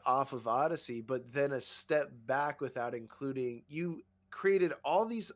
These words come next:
amazing textures. Like, think about all the people who've worked so hard on these textures, on these different outfits,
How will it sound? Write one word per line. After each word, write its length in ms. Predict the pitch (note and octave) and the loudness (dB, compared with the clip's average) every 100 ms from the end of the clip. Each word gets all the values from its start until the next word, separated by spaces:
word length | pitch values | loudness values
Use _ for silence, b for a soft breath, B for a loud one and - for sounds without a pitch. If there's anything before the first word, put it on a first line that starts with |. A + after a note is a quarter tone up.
| - | -4
amazing 640 | C#3 C#3 E3 G3 F#3+ E3 | -4 -2 -2 -4 -4 -6
textures. 460 | - E3+ E3+ C3 B2+ | -2 -2 0 -4 -4
Like, 140 | B2+ | -6
think 140 | G#3+ | -4
about 160 | A#3 - | -4 -4
all 200 | C#3+ F3 | 0 0
the 80 | A3 | 0
people 300 | - G3+ F3 | -2 -6 -4
who've 140 | D3+ C3+ | -4 -2
worked 240 | D3 D3+ | -4 -2
so 140 | F3 D3 | -2 0
hard 220 | D#3 D3+ | 2 2
on 120 | B2 | -2
these 140 | A#2+ | -6
textures, 560 | - D3+ - A2 G#2 G#2 _ b b b b b b - | -6 -8 -6 -8 -8 -10 _ b b b b b b -2
on 180 | C#3 | 0
these 220 | C#3+ C3 B2 | 0 -4 -4
different 340 | D3+ C#3+ C3 | -4 -2 -2
outfits, 720 | A2+ C#3+ - G#2 G2 - - | -2 -4 -4 -6 -6 -10 -16